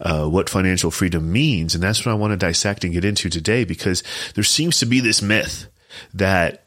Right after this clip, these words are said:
you know, if you, s-, you know, crimp all your, you know, cr-, clamp down on all your spending, you know, cut out the lattes,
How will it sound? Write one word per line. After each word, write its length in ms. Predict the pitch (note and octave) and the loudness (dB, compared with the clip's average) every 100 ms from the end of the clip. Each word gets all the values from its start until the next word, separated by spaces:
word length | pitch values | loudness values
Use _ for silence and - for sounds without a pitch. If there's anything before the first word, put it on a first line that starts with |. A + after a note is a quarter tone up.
| - | -6
you 140 | G#2+ | 0
know, 360 | G2 F2+ F2+ E2 | 2 4 2 0
if 300 | G2+ - - | -2 -2 0
you, 300 | G2 G2 F#2+ - - - | 2 2 0 -6 -14 -8
s-, 300 | - - - | -2 -2 -2
you 140 | G2 | -2
know, 80 | E2+ | -4
crimp 340 | - - D3+ D3+ | -2 -2 0 2
all 160 | C#3 | 2
your, 320 | B2+ G#2+ G#2 - - - - | 2 2 0 -6 -20 -20 -18
you 140 | - F2+ | -6 -2
know, 120 | E2 | -2
cr-, 280 | - - - - | -2 -4 -4 -2
clamp 280 | D3+ D#3 C#3 | 0 2 2
down 180 | C3+ | 2
on 60 | A#2 | 4
all 120 | A#2+ | 4
your 80 | A#2 | 4
spending, 440 | - G#2+ F2+ D#2 - - - | 2 2 0 -4 -10 -20 -8
you 60 | F#2 | -4
know, 140 | E2+ | -2
cut 180 | - C#3+ | 0 0
out 160 | C#3 C3 | 0 0
the 60 | |
lattes, 720 | B2 C3 B2 B2 B2 B2 - | 0 0 0 0 2 0 -2